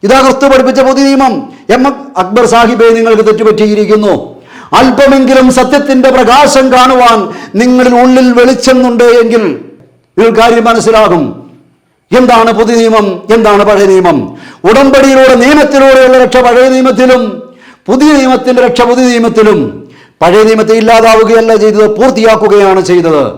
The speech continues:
പാപങ്ങൾക്ക് കാരണം നീയാണെന്ന് മനസ്സിലാക്കുക. ഈ ഒരു തിരിച്ചറിവിലേക്കാണ് ക്രിസ്തു എല്ലാവരെയും കൊണ്ടുപോയി ദൈവമക്കളുടെ സ്ഥാനത്തേക്ക് ഉയർത്തുകയാ ചെയ്തത്.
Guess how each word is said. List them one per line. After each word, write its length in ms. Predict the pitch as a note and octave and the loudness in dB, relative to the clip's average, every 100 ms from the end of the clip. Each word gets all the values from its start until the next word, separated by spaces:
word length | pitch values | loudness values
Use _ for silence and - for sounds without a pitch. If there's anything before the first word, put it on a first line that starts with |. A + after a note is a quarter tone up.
| - - - _ - | -16 -20 -20 _ -2
പാപങ്ങൾക്ക് 560 | F#3+ B3 A#3+ A#3 G#3+ | 0 0 0 -2 -2
കാരണം 480 | G#3+ A3 A3+ A3+ A3 | 0 0 2 0 0
നീയാണെന്ന് 480 | A3 C4+ C4+ B3+ A#3 | 0 0 0 0 -2
മനസ്സിലാക്കുക. 920 | A3+ G#3+ F#3 E3+ D3+ C#3 A#2+ A#2 - _ _ _ _ _ _ _ _ _ _ _ _ _ _ _ _ _ _ _ _ _ _ _ _ - | -2 -2 0 0 -2 -6 -8 -12 -20 _ _ _ _ _ _ _ _ _ _ _ _ _ _ _ _ _ _ _ _ _ _ _ _ -2
ഈ 220 | B3+ D4+ | 2 2
ഒരു 120 | D4 | 2
തിരിച്ചറിവിലേക്കാണ് 840 | C#4+ C#4 - C#4 C4+ C4 B3+ B3 A#3 | 0 0 2 0 2 2 2 2 2
ക്രിസ്തു 280 | A3 A3 A3+ | 0 0 0
എല്ലാവരെയും 460 | G#3+ G3+ G3 F#3+ | 2 2 2 0
കൊണ്ടുപോയി 280 | F3+ F3 E3 | 0 0 0
ദൈവമക്കളുടെ 840 | D3+ G#3+ B3+ A#3 A3 A3+ G#3+ G3+ | 0 2 2 0 -2 -2 0 0
സ്ഥാനത്തേക്ക് 560 | F#3+ F#3 F3+ F3 F3 D#3 | 0 0 0 0 -2 -2
ഉയർത്തുകയാ 560 | D#3+ D#3 C#3+ C3+ B2+ A#2+ | -2 -2 -2 -4 -4 -4
ചെയ്തത്. 560 | A#2 G#2+ F#2 D#2+ D#2+ | -6 -10 -12 -16 -20